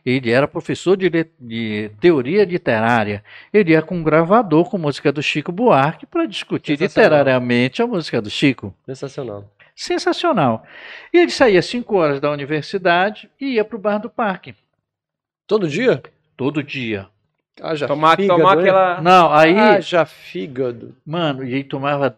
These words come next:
Speaker 1: drudes duplo, que dizia que era bom pra circulação dele.
Speaker 3: <laughs> É igual, pô, ele toma caipirinha todo
Speaker 2: É,
Speaker 3: dia.
Speaker 2: não, <laughs> não,
Speaker 1: E aí,
Speaker 2: não
Speaker 1: cara?
Speaker 2: dá.
Speaker 1: E aí, se tava chovendo, o Rui ficava na
Speaker 2: Ia
Speaker 1: Marquise
Speaker 2: ficar
Speaker 1: do
Speaker 2: tudo
Speaker 1: Teatro.
Speaker 2: circulando, literalmente.
Speaker 1: Ficava
Speaker 2: Sim.
Speaker 1: chovendo, o Rui ficava na Marquise do Teatro e o garçom ia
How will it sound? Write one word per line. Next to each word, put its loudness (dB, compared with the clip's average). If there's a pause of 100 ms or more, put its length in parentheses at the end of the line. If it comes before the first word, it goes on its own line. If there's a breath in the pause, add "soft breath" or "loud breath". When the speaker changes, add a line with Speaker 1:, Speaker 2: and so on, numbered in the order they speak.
Speaker 1:
drudes -2
duplo, -6
que -2
dizia -2
que -4
era 0
bom -6
pra 2
circulação -4
dele. -2
Speaker 3:
<laughs> -2
É 4
igual, 6
pô, 4
ele 2
toma 2
caipirinha -2
todo 0
Speaker 2:
É, 0
Speaker 3:
dia. -4
Speaker 2:
não, 2
<laughs> -
não, 0
Speaker 1:
E 2
aí, 4
Speaker 2:
não -2
Speaker 1:
cara? 2 (120)
Speaker 2:
dá. -20 (280)
Speaker 1:
E 2
aí, 6
se -12
tava 2
chovendo, -6
o -8
Rui -4
ficava -4
na -10
Speaker 2:
Ia -8
Speaker 1:
Marquise -8
Speaker 2:
ficar 0
Speaker 1:
do -6
Speaker 2:
tudo -6
Speaker 1:
Teatro. -2
Speaker 2:
circulando, -2
literalmente. -10
Speaker 1:
Ficava -2
Speaker 2:
Sim. -10
Speaker 1:
chovendo, -8
o -14
Rui -10
ficava -8
na -10
Marquise -14
do -14
Teatro -4
e -10
o -8
garçom -10
ia -10